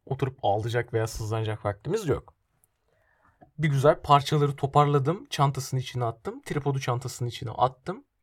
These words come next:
Kilitledik. Hızlıca işte ç-, öbür ekipman çantasına kılıf geçirdim. Şemsiye açtık. Ondan sonra ne yaptık lan? Hah,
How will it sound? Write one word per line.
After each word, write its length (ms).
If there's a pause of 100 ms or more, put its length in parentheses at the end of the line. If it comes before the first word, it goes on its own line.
Kilitledik. 680 (1040)
Hızlıca 400
işte 240
ç-, 340
öbür 500
ekipman 420
çantasına 520
kılıf 300
geçirdim. 580
Şemsiye 540
açtık. 680
Ondan 340
sonra 500 (800)
ne 80
yaptık 340
lan? 220
Hah, 220